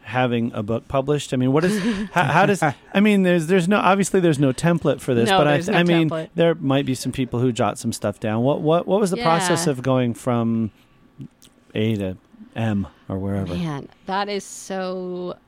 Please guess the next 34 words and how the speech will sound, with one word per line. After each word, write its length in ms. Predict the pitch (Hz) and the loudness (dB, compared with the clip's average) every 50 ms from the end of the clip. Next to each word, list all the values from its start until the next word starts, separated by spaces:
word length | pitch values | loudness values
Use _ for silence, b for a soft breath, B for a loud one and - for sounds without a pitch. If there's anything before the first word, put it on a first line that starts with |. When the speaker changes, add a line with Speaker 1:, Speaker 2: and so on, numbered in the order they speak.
| _ _ _ _ _ _ _ | _ _ _ _ _ _ _
Speaker 2:
um, 720 | - 170 175 170 175 175 175 170 175 175 175 175 175 - - _ _ _ _ _ _ _ _ _ _ - - | -12 -10 -8 -8 -8 -8 -8 -10 -10 -10 -10 -12 -12 -14 -16 _ _ _ _ _ _ _ _ _ _ -18 -16
this 160 | 180 - - | -14 -12 -12
is 120 | 214 208 | -10 -8
gonna 180 | - 240 214 202 | -6 -4 -4 -4
be 360 | 180 196 190 180 185 180 - - | -4 -4 -4 -4 -4 -6 -6 -6
maybe 260 | 180 180 175 185 180 | -6 -6 -6 -6 -6
a 40 | 175 | -8
cop-out 440 | - - - 170 - - - - - - | -8 -10 -10 -10 -8 -8 -10 -10 -10 -10
answer, 500 | 139 - 156 - - - 311 294 - - - | -12 -12 -12 -12 -12 -12 -12 -12 -8 -6 -4
but, 200 | - 180 175 - | -2 0 0 0
like, 300 | 277 185 185 190 - - - 240 196 - | 0 0 0 -2 -4 -2 -4 -8 -6 -4
Speaker 1:
<laughs> 220 | - 143 - - | -4 -6 -4 -2
Speaker 2:
I 140 | - 214 233 | 0 0 0
do 340 | 208 196 254 269 294 320 311 | -2 -2 0 0 0 0 -2
think 520 | - - 269 247 240 233 240 233 - - - | -2 -2 -2 0 0 0 0 -2 -6 -10 -14
you 280 | - 175 208 208 208 202 | -14 -12 -8 -8 -8 -8
just 520 | 175 - 202 185 180 185 180 - - - 202 | -6 -4 -2 -2 -2 -2 -4 -8 -14 -14 -14
have 420 | - - - - 175 180 170 - | -14 -14 -14 -12 -12 -14 -14 -14
to 100 | - 185 | -16 -18
keep 460 | - - - - 180 175 175 - - - | -18 -18 -16 -14 -14 -14 -14 -14 -20 -20
writing. 720 | - 156 160 165 165 160 160 160 180 190 196 214 233 233 - - | -18 -14 -12 -12 -10 -10 -10 -8 -8 -6 -6 -6 -8 -10 -8 -8
Like, 220 | 202 202 - - _ _ _ - | -10 -10 -10 -14 _ _ _ -4
uh, 380 | 185 185 180 180 175 180 175 - B B B B B | -4 -2 -2 -4 -4 -6 -6 -8 B B B B B
so 520 | - - 240 240 226 226 220 214 208 220 - _ _ _ _ _ _ _ _ _ _ _ | -6 -2 0 2 2 2 2 0 -2 -6 -12 _ _ _ _ _ _ _ _ _ _ _
one 280 | - 190 208 233 254 262 | -14 -8 -6 -4 -4 -4
of 100 | 240 220 | -4 -4
the 80 | 220 | -6
things 300 | 202 - 214 202 190 185 | -6 -4 -2 -2 -2 -2
that 120 | - 165 - | -4 -8 -10
kept 240 | - - 214 - - | -6 -6 -6 -4 -2
me 160 | 196 196 185 | -2 -2 -2
going 520 | 175 185 175 170 170 170 165 165 170 170 | -2 -4 -4 -2 -4 -4 -4 -4 -6 -6
on 280 | - - 170 170 175 170 | -8 -6 -6 -4 -4 -4
this 580 | 170 165 165 165 - - - - - - - | -4 -6 -6 -8 -8 -12 -16 -20 -20 -20 -20